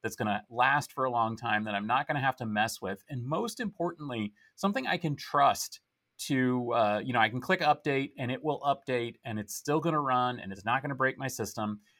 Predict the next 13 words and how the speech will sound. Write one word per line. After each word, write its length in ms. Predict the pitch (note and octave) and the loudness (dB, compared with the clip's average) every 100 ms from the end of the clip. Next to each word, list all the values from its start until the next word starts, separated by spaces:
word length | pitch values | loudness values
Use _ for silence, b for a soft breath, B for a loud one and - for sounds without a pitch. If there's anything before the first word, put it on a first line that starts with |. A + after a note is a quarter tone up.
| b | b
And 120 | A#2+ C3 | -2 2
that's 220 | D3+ - | 2 2
what 140 | E3 | 0
Ubuntu 640 | D3 C3+ C3 B2+ A#2 A2+ - | 2 -2 -2 0 0 0 0
L 120 | A#2 | 0
T 140 | - G#2+ | 0 -2
S 200 | G#2 G#2+ | -2 -2
is 80 | |
all 160 | G2+ G#2 | -2 0
about. 300 | G2+ C3 C#3+ - | 4 4 4 -2
And 320 | D3 C#3 C3 | -2 0 -2
frankly, 540 | - C3+ C3 B2+ A#2+ - | 0 0 0 -4 -6 -6
it's 300 | A#2+ A#2 | -8 -8